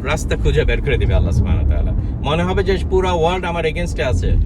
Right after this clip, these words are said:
আমি চারিদিক থেকে বন্ধ, আর কোনো ওয়ে নাই। তখন এই মূসা আলাইহিস সালামের ওই লাঠি দিয়ে সমুদ্রকে মারার মতন, হঠাৎ দেখা যাচ্ছে সমুদ্র রাস্তা আল্লাহ খুলে দিয়েছে। এই সমুদ্রর ভিতর থেকে তারা সুন্দর একটা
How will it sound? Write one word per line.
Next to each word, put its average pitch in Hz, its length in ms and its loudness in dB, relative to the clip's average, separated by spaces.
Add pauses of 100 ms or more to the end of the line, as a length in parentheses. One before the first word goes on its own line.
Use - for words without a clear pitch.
(1080)
আমি 180 200 -2
চারিদিক 185 440 -2
থেকে 190 300 -2 (600)
বন্ধ, 175 300 0
আর 160 180 0
কোনো 180 260 -4
ওয়ে 175 180 0
নাই। 139 280 -2 (500)
তখন 160 200 -2
এই 156 60 0
মূসা 165 300 -2
আলাইহিস 160 240 -4
সালামের 160 500 -2
ওই 139 140 -4
লাঠি 160 320 -2
দিয়ে 151 200 0
সমুদ্রকে 139 520 -4
মারার 120 260 -2
মতন, 98 360 -6
হঠাৎ 156 260 -4
দেখা 156 160 0
যাচ্ছে 151 260 -4
সমুদ্র 151 600 -6 (880)
রাস্তা 117 400 -6
আল্লাহ 110 180 -4
খুলে 101 260 -4
দিয়েছে। - 420 -4 (500)
এই - 60 -6
সমুদ্রর 113 600 -2
ভিতর 120 240 -4
থেকে - 220 -6
তারা 101 380 -4 (200)
সুন্দর 104 460 -4
একটা 92 380 -6